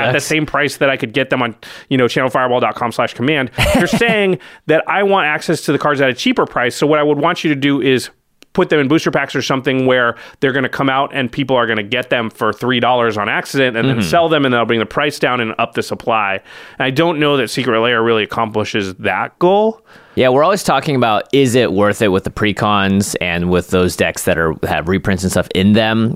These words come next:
Speaker 1: I think the most recent addition to Secret Lair that changes even what it is, is sort of the, the Xander Split Okun deck.
Speaker 2: Yeah,
Speaker 1: There's an
Speaker 2: that
Speaker 1: entire deck now that you can get that, that, that is based off Gavin's deck, and that obviously has great value in it because you're buying it at a,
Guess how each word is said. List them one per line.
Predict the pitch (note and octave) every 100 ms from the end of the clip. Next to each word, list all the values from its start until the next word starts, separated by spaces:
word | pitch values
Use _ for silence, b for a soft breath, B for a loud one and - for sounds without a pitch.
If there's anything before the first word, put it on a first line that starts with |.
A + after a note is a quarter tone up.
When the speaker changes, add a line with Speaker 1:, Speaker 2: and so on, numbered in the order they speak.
| -
Speaker 1:
I |
think | G2+ C3+
the | B2+
most | B2+ B2 -
recent | A#2+ - A2 -
addition | F#2+ G#2+ A2
to |
Secret | - G2+ G2+
Lair | F2+
that | E2 -
changes | F#2+ F2+ F2+ -
even | F#2+ F2+
what | F2 E2
it | D2+
is, | F2+ G2+ G#2+
is | - F#2+
sort | - F2+
of | D#2+
the, | F2 D#2+ D#2 -
the | F#2+
Xander | F2+ E2+
Split | - F2+ -
Okun | D#2 - D2+ D#2+
deck. | E2+ - - - -
Speaker 2:
Yeah, | G#2 G#2+
Speaker 1:
There's | G#2+
an |
Speaker 2:
that | C3
Speaker 1:
entire | A#2+ B2+ B2 G2
deck | E2 A2 -
now | C3 A#2+ A#2+
that | A2
you | A2+
can | A#2+ A2+
get | A#2+ A#2+
that, | G#2+ F#2+ -
that, | E2 D2
that | F#2
is | E2+
based | - G2
off | G2 -
Gavin's | F#2 F2+ F#2+
deck, | A2 G2+ -
and | G2 F#2+
that | D#3
obviously | D#3 C3 A#2+ A2+
has | F#2+ F2+
great | G#2+ A2 B2
value | F#2 D#2+ D#2
in | D#2+
it | D2+
because | C#2 F2+
you're | E2
buying | E2+ E2 D#2+
it |
at | D2+
a, | D2